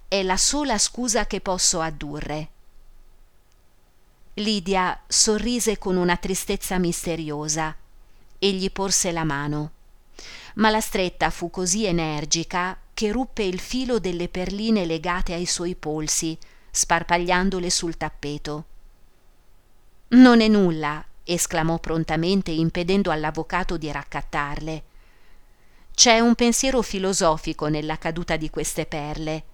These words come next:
me lo lasci meditare." La sua voce aveva ripresa l'intonazione squillante del sarcasmo,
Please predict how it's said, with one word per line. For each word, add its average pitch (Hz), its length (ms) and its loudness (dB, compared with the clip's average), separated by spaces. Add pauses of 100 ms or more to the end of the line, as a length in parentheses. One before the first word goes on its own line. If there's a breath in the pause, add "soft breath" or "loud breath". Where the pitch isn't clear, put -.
me 196 160 2
lo 190 140 0
lasci 190 340 2
meditare." 147 800 -4 (2750 soft breath)
La 208 120 4
sua 233 240 2
voce 185 680 0
aveva 208 320 4
ripresa 214 440 0
l'intonazione 175 800 2
squillante 170 640 0
del 165 160 -2
sarcasmo, 156 920 0